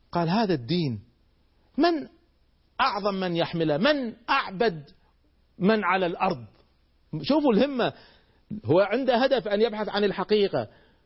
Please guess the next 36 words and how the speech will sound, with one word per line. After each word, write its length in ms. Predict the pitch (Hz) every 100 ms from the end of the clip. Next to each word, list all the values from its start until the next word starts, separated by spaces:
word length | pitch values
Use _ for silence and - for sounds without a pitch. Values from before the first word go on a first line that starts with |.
| _ -
وعشان 420 | 175 190 277 262
يصل 220 | 285 285
إلى 220 | 254 247
الحقيقة 520 | 226 226 220 285 262 247
يبحث 440 | 285 262 220 214
عن 180 | 214 254
الحقيقة 520 | 233 254 - 269 240
عند 340 | 220 226 202 220
أعلم 600 | 262 285 - 254 233 220
أهل 300 | 214 185 185
الأرض. 340 | 196 214 -
قال: 320 | - 196 208
"من 220 | 294 277
أعبد 540 | 240 262 262 214 226 175
وأعلم 640 | 208 - 302 254 262 233
من 140 | 208 196
على 200 | 180 185
الأرض؟" 380 | 180 208 147 110 _
قال: 200 | 139 147
"له 80 | 147
فلان." 400 | 143 143 143 101 - _ _ _ _
يقول: 400 | 147 180 196 180
"فتركت 440 | - 156 185 - -
كل 180 | 233 196
شيء 180 | 233
وذهبت 400 | 196 180 196 208
إليه، 320 | - 202 247 254 - _
فجئت 520 | 175 160 214 160 127 - _
قلت 180 | 190 196
له: 200 | 185 185
'أنا 140 | 175
أريد 240 | 160 180 160
أن 160 | 156
أعمل 340 | 165 156 151 131
خادم 380 | 135 120 110
عندك.'" 480 | 90 95 90 - -